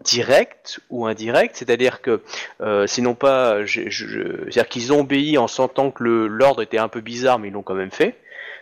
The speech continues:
plutôt que la personne qui a juste bougé une pierre, il savait pas pourquoi il bougeait cette pierre. Tu vois ? Euh, ça, on peut faire la différence, tout à fait. En ce qui concerne les actes qu'il a commis, le meurtre,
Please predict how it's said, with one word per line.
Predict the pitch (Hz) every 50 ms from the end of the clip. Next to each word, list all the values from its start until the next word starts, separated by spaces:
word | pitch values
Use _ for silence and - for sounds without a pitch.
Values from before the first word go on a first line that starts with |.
| _
plutôt | - 117 104 - 160 185
que | 165 -
la | 160 156 127 104
personne | - 104 - - 147 170 175
qui | - 104
a |
juste | 101 123 135 120
bougé | 123 120 120 113 113
une | 104 98
pierre, | - - - 135 147 175 185 143
il | 107
savait | - - 101
pas | - 135 139
pourquoi | - 123 - 135
il | 131 123
bougeait | 113 113 110 113
cette | - 123 - -
pierre. | 110 98 87 - - _ _ _ _ _ _ _ _ _ _ _ _
Tu | 92
vois ? | 92 - - - - - - - - - - - _ _ _ -
Euh, | - - - - - - - 50 50 -
ça, | - - 135 139
on |
peut | 131 - 107
faire | - 131 127
la | 123 117
différence, | 110 110 - - 139 107 95 92 - - -
tout | - 120 101
à | - 147
fait. | - - - - - _ - - - - - - - - - -
En | 131
ce | 127 -
qui | 165
concerne | 147 - 160 147 - 165 151
les | 131 120 113 113 135
actes | 135 - -
qu'il | - 101
a | 98
commis, | - - - 95 92 92 95 110 170 220 247 254 - - - - - - - - - - -
le | - 104 98
meurtre, | 95 92 87 98 151 196 - - - - - -